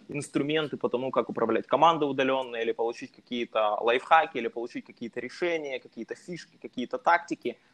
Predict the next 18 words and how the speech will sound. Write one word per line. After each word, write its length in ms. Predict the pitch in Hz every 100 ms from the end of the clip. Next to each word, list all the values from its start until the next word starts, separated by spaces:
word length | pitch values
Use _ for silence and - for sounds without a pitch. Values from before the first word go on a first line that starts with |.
| _ _ _ _
И, 240 | 170 170 -
по 120 | -
сути, 200 | - 233
это 160 | 170 156
то, 180 | 190
как 200 | 190 160
мы 500 | 151 165 160 147 131 - -
продавали, 680 | 135 123 131 147 135 107 -
э, 160 | 117 110
конференцию, 760 | 131 156 156 226 - 147 127
и 140 | - 151
мы 140 | 185
об 100 | 151
этом 220 | 143 139
говорили. 520 | 123 127 131 139 104 - _ _ _ _ -
Но, 580 | 147 151 156 143 - _ _ _ -
как 180 | 156 151
оказалось, 680 | 175 143 139 - 151 -